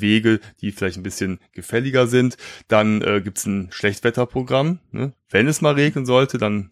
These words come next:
gibt's halt vielleicht hier und da die Möglichkeit, mal in, in, in Indoor- Freizeitbad zu gehen oder sonstiges. Also da muss man nicht irgendwie draußen in der Bushaltestelle sitzen und warten, bis der Regen aufgehört hat.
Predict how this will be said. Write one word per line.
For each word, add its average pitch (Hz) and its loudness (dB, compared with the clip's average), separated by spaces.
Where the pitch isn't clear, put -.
gibt's - -10
halt 101 -2
vielleicht - -4
hier 110 0
und 98 -2
da 101 4
die 95 0
Möglichkeit, 98 -4
mal 87 -2
in, 85 -6
in, 85 -12
in 85 -10
Indoor- 101 2
Freizeitbad 92 2
zu 98 -2
gehen 92 0
oder 90 0
sonstiges. 90 0
Also 90 0
da 87 2
muss 87 -6
man 92 0
nicht 95 -2
irgendwie 95 -4
draußen 95 0
in 98 -4
der 92 0
Bushaltestelle 95 -2
sitzen 98 -4
und 85 -4
warten, 92 2
bis 87 -8
der 87 -4
Regen 101 0
aufgehört - -4
hat. 107 0